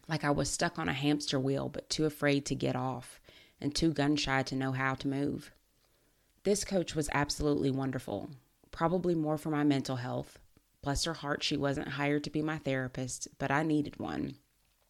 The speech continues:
And also to help me see and identify and then trust who I was,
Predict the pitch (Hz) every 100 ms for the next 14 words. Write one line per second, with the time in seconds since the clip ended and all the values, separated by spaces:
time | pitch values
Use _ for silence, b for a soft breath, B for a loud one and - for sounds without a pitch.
0 | _ _ b b b b 175 180 196 240
1 | 214 190 190 180 165 - 165 165 - 143
2 | 139 151 165 151 143 139 131 127 B B
3 | B 180 180 170 - 208 202 185 - -
4 | B B B - 262 240 175 156 165 196
5 | - - -